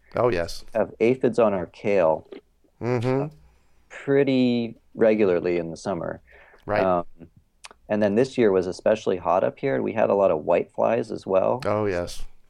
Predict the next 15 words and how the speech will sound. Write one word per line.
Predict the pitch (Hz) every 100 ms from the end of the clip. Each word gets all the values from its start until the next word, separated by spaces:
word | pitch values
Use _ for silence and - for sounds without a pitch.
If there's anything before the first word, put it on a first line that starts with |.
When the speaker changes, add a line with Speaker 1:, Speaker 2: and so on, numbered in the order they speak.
| _ _ _ -
Speaker 2:
Kinda | 95 85
ju-, | - 107 - -
piggybacking | 117 107 90 98 95 101
on | 92 87
the | 82 80 82 -
Speaker 1:
Mm-hmm. | 110 107 107 104 107 -
Speaker 2:
kale, | 101 101 101 110 -
uh, | 95 87
that | 82 87
the | 82
aphids | 98 104 98
were | 98
already | 90 90
on. | 87 92 98 101
Speaker 1:
Yeah. | 104